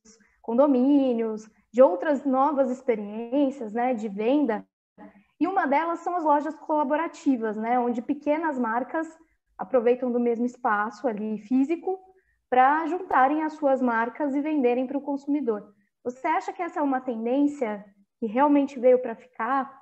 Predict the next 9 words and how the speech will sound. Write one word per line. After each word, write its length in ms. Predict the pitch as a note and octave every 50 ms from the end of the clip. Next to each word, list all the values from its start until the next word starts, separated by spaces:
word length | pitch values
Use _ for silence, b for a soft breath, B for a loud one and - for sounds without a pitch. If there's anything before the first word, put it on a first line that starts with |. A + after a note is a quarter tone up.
| _ _ _ _ _ _ -
Qual 180 | C4 C#4 D#4
que 100 | - - F4
é 160 | C#4+ C#4+ C#4
a, 240 | C4+ B3+ B3 A#3+ -
a 100 | - A#3
grande 300 | A3+ B3 B3+ C4+ C4+ C4+
sacada 840 | - - C#4+ C#4+ D4 - - B3 A#3 A3+ G#3 G3 G#3 G3+ F#3+ G3 - - - _ _ -
dessa 260 | G3+ A3 G#3+ A3 B3
ideia? 400 | G#3+ G3 G#3 G3+ G3 G3+ G3 F#3+